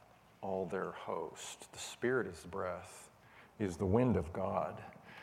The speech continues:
And so I think this kind of speech, the idea of speaking out, you have to put it, your thoughts into words, and they have to be thrust out by your breath.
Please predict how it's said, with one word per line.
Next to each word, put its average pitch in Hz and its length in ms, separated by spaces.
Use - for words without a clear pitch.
And 117 240
so 117 420
I 110 120
think 135 320
this 127 200
kind 131 280
of 110 100
speech, - 880
the 123 100
idea 131 320
of 110 100
speaking 151 600
out, 135 340
you 135 60
have 170 160
to 165 80
put 170 220
it, 165 100
your 135 160
thoughts 165 380
into 160 340
words, 147 960
and 143 120
they 147 100
have 156 180
to 147 60
be 147 120
thrust - 540
out 135 400
by 104 140
your 95 160
breath. 92 800